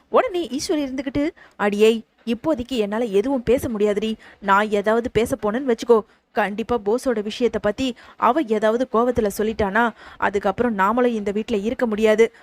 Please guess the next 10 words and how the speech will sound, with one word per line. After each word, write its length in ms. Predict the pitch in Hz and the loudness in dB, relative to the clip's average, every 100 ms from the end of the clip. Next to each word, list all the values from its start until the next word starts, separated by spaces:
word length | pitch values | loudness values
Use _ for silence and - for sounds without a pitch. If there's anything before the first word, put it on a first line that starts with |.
| - 185 | -12 -4
அவங்களுக்குள்ளேயே 680 | 190 202 202 196 196 202 240 | -2 0 -2 -2 0 2 2
பேசிக்கிட்டு 440 | 220 214 233 226 | 0 0 -4 -2
ஏதாவது 400 | 196 190 214 269 | 0 2 0 -2
சண்டை 260 | 226 196 220 | -4 -4 -2
போட்டுக்கிட்டு 400 | 208 202 208 262 240 - - - | -2 0 4 4 4 -4 -8 0
ஒன்னோட 300 | 214 254 247 | 0 2 0
ஒண்ணு 200 | 208 254 | 0 0
அடிச்சுக்கிட்டு 500 | 202 233 - 240 233 196 | -4 -6 -8 0 0 2
மாஞ்சுக்கிட்டு 440 | 202 269 240 208 214 | 0 0 -4 -4 0
போட்டோம், 300 | 214 233 | 2 2